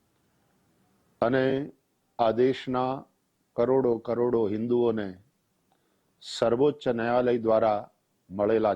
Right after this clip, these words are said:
ન્યાય પછી, અયોધ્યામાં રામ જન્મભૂમિના સ્થાન ઉપર ભવ્ય અને દિવ્ય મંદિરનું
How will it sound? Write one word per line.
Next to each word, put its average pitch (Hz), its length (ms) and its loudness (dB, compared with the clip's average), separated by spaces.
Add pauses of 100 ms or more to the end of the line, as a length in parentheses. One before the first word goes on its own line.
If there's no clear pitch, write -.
ન્યાય 107 320 -2
પછી, 87 320 -12 (1700)
અયોધ્યામાં 107 680 -2 (1200)
રામ 123 420 0 (100)
જન્મભૂમિના 117 840 -2 (320)
સ્થાન 120 440 -4
ઉપર 95 220 -4 (1700)
ભવ્ય 139 580 2
અને 113 160 -2
દિવ્ય 107 480 -2 (1300)
મંદિરનું 117 540 0